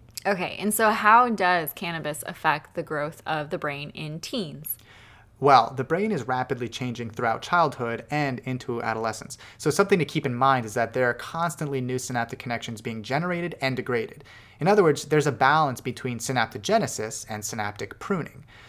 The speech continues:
Speaker 2: So i-, it's like a topiary that's constantly growing and being refined.
Speaker 1: Topiaries, you mean those big bush shrub,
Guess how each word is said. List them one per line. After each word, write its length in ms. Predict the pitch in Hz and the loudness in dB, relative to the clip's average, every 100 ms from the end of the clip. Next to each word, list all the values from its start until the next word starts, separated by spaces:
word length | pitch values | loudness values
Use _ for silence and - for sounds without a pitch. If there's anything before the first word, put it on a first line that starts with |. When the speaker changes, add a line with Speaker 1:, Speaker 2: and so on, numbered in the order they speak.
| - | -18
Speaker 2:
So 380 | - 175 151 147 | 0 6 8 6
i-, 120 | 175 - | 2 0
it's 160 | 165 | 0
like 120 | 226 | 2
a 40 | - | 0
topiary 600 | - 156 160 185 185 208 | 0 2 2 2 4 4
that's 220 | 208 131 | 2 0
constantly 480 | - - 135 139 135 | 0 2 2 2 -4
growing 400 | 120 120 123 143 | -2 0 0 0
and 80 | 127 | 0
being 240 | 123 117 | -2 -2
refined. 560 | 113 - 110 110 139 180 _ - | -6 -4 -4 -2 -6 -10 _ -20
Speaker 1:
Topiaries, 960 | - 240 254 262 254 208 180 156 147 160 | -6 0 0 2 2 2 2 0 -6 -6
you 260 | 190 220 226 | -4 -2 -2
mean 460 | 220 214 208 196 | -2 -2 -2 -2
those 640 | 175 170 165 165 156 151 - - | 0 2 2 0 -4 -6 -8 -4
big 300 | 190 175 170 - _ | -4 -4 -14 -18 _
bush 680 | 190 185 - - - - - | -2 -2 -4 -4 -6 -6 -8
shrub, 760 | - - 208 175 175 165 156 | -8 -2 2 2 0 -6 -10